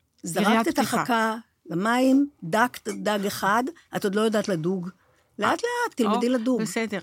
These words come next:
Speaker 2: אז אוקיי, את, את מציעה שנמשיך.
Speaker 1: אני
Speaker 2: בנות
Speaker 1: מציעה שנמשיך, תזמיני את הב-, את הבנות,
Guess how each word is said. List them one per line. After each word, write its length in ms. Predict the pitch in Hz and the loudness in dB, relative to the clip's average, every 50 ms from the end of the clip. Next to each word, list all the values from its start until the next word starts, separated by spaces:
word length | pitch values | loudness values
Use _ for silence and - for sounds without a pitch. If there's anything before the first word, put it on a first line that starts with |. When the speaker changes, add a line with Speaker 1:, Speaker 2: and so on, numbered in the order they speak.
| - - - | -10 -12 -10
Speaker 2:
אז 160 | - 208 214 | -8 -6 -4
אוקיי, 320 | - - 240 233 - 196 180 | -2 -2 -2 -2 -4 -6 -6
את, 40 | 175 - | -6 -6
את 80 | 185 196 | -6 -4
מציעה 400 | 196 202 202 185 - - 208 202 | -4 -4 -4 -4 -4 -4 -4 -4
שנמשיך. 480 | - 226 208 208 196 - - 190 - | -2 -2 -4 -4 -4 -6 -8 -8 -2
Speaker 1:
אני 80 | 190 208 | 2 4
Speaker 2:
בנות 240 | 233 247 262 277 247 | 6 6 6 6 6
Speaker 1:
מציעה 200 | 240 254 233 226 | 4 4 2 2
שנמשיך, 640 | 254 233 202 202 - - 294 285 285 - - - - | 0 -2 -4 -4 -2 0 2 2 2 0 -2 -8 -10
תזמיני 360 | - 208 190 202 214 226 240 | -6 -4 -2 0 2 2 2
את 100 | 233 - | 0 -2
הב-, 140 | 208 190 196 | -4 -4 -6
את 120 | 185 - | -6 -4
הבנות, 680 | 196 175 175 185 185 196 220 226 233 233 _ _ - | -4 -2 -2 0 0 0 0 0 -2 -2 _ _ -14